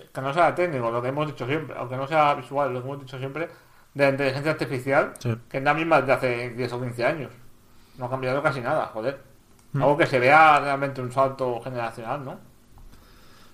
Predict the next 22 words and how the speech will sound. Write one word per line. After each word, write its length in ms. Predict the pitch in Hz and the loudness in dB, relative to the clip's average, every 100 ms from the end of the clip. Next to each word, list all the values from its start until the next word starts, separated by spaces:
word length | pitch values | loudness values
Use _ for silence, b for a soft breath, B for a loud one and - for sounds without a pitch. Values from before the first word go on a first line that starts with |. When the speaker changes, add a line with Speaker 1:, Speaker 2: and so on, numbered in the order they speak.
| _ | _
Speaker 2:
Yo 120 | 120 | 4
creo 160 | 170 170 | 6 8
que, 260 | 143 113 - - | 8 4 0 0
que 140 | 131 | 2
será 480 | 131 117 120 117 - - - | 4 8 8 6 -2 -12 -10
business 760 | 135 117 147 127 139 131 - - | -4 2 2 4 2 2 0 0
as 240 | 143 123 123 | 2 2 4
usual, 460 | 123 120 101 90 - | 4 4 2 -4 -4
es 80 | 120 | 0
decir, 400 | 113 113 113 - - - - - | 2 6 6 4 -10 -16 -16 -16
Speaker 1:
Sí, 180 | - 139 120 | -10 -6 -6
seguramente. 300 | - 117 110 | -8 -12 -4
Speaker 2:
seguir 280 | 113 110 123 | 0 4 4
con 300 | 135 135 135 | 6 4 4
la 80 | 127 | 4
evolución, 560 | 120 123 113 139 156 - b b | 6 6 6 6 6 0 b b
que 80 | - | -2
no 60 | 113 | 2
me 80 | |
parece 240 | 120 107 104 | 4 4 6
mal, 200 | 120 107 | 6 8
¿eh? 180 | 127 | 6